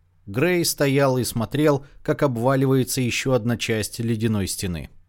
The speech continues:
Рухнув острым копьем на камни, она разлетелась вдребезги. Уколы острых осколков обожгли Грею открытые участки тела.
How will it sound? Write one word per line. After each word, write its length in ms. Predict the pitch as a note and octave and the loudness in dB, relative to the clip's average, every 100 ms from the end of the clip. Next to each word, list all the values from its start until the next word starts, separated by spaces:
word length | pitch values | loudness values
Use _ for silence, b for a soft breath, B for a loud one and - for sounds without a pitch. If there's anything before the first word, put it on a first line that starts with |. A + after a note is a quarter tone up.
| - - _ B B B | -20 -20 _ B B B
Рухнув 540 | C3 F3+ G3 F#3+ D3 - | 2 2 2 0 0 0
острым 400 | F3 E3+ E3+ D#3 | -2 0 2 0
копьем 520 | D3 C#3 C#3 D#3 C3+ | 2 -2 2 4 4
на 100 | A#2 | 2
камни, 560 | - D#3 D3 A2 F2+ E2+ b b | 0 0 2 2 0 -4 b b
она 240 | B2 D#3 | -2 0
разлетелась 640 | D#3+ A#2 C#3+ C#3+ D#3+ D3+ A2 | 0 0 -2 0 2 2 0
вдребезги. 800 | G2+ B2+ B2 E2 D#2+ D#2 C#2+ - - - - - _ - | 0 2 2 0 -4 -8 -14 -16 -20 -20 -20 -20 _ -12
Уколы 480 | G#2 D#3 D3 C#3 - | -2 4 4 4 0
острых 460 | C3 B2+ - B2 A#2+ | -2 -4 -2 -2 -2
осколков 640 | A2 - C#3 A#2+ B2 - | -4 -2 -2 0 -2 0
обожгли 500 | A2 A#2 G2+ A2 B2 | 0 0 0 -2 -2
Грею 480 | G#2+ A2 A#2+ A#2+ - | 0 0 2 0 -2
открытые 500 | A#2 - A2+ - G#2+ | -6 -4 -4 -2 -2
участки 600 | G2 - G2+ - - G2 | -2 -4 -6 -6 -8 -10
тела. 400 | - E2+ B1+ | -8 -10 -10